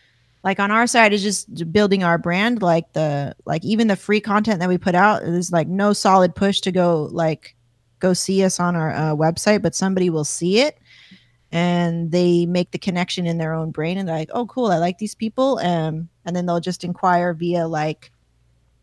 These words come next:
what, the phone or, like, email. We're getting some emails randomly nowadays a little bit. So I'd say eighty percent Yelp.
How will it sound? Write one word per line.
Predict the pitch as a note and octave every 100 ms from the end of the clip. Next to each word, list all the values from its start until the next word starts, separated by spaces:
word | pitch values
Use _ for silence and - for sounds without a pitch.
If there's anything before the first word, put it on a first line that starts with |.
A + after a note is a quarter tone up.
| _ _ _ _ _ _ _ -
what, | F3 A#2 E3+
the |
phone | D#3 G#3 A3 A3 G3
or, | E3+
like, | E3 -
email. | G#3+ A3 G#3+ G#3+ G#3+ G#3+ G#3
We're | F#3
getting | F3+ G3 G3
some | - F3+
emails | F3+ G3+ G#3+ G#3
randomly | G#3+ G#3+ G#3+ G#3+
nowadays | G#3+ G#3 G3 G#3 G#3 G#3 - _ _ _ -
a |
little | G3 G3+
bit. | G3 A3 G#3 _ _ _ _ _ _ -
So | G3+ F#3+ F3+ F3+ F3 _
I'd | A3+ C4
say | - C4+ C4 C4 A#3+ -
eighty | C4 C4+
percent | C#4 C#4 C4+ C4 - _ _
Yelp. | F#3 F#3+ B3